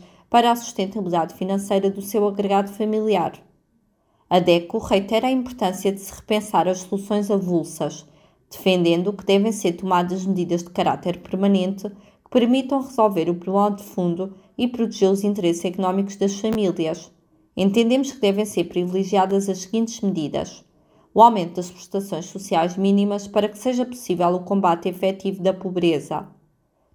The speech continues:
A redução transversal do iva para seis por cento na fatura da eletricidade, do gás natural e de botija. Este utilizado por grande parte da população portuguesa com maior incidência entre os mais vulneráveis.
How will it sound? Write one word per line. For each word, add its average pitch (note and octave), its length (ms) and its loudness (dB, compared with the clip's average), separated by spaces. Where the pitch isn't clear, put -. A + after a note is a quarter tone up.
A G3 40 4
redução G3+ 520 2
transversal A#3+ 600 0
do F3 180 -4
iva G3 300 -2
para G3 200 -2
seis F3 360 -4
por - 120 -20
cento F3+ 560 -2
na A#3+ 160 6
fatura G3 480 0
da E3+ 100 -2
eletricidade, F#3 1040 0
do F3+ 80 -4
gás G3+ 360 4
natural F3 500 -2
e F3+ 80 0
de F3 80 -8
botija. E3+ 720 -6
Este G3+ 460 2
utilizado G3+ 720 0
por F3 140 -4
grande A3+ 380 -2
parte D#3 320 2
da F3+ 80 0
população G3 580 -2
portuguesa F3 720 -2
com C#4+ 140 2
maior G#3 340 4
incidência G3 640 -2
entre G#3 200 -4
os G3+ 100 -6
mais G3+ 300 0
vulneráveis. F#3 840 -2